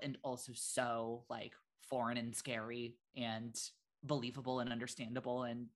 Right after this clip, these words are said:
sad that, um, I just, I think about that. I think about that movie all the time, actually. That is one of the ones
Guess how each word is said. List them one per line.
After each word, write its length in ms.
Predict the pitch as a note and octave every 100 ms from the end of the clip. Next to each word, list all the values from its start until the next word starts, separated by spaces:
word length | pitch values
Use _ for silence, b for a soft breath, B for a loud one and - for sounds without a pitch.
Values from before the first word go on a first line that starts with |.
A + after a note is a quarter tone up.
| _ -
sad 500 | - A#2+ B2 B2 D3 - _ _ _ _ - C3
that, 260 | B2 A#2+ -
um, 220 | C3+ C3 C#3
I 60 |
just, 160 | D3 -
I 80 | E3
think 140 | D#3 F#3
about 180 | C#3+
that. 200 | C#3+ B2+ - B B
I 80 | G#3
think 120 | A#3+
about 120 | B3
that 120 | G3 E3
movie 180 | D#3
all 100 | B2
the 60 | -
time, 260 | - F2 A2+ _ -
actually. 480 | B2 - B2 E2+ - _ - -
That 100 | D#3
is 140 | E3
one 120 | D#3 C#3+
of 120 | C3+
the 80 | C3+
ones 360 | B2 B2 B2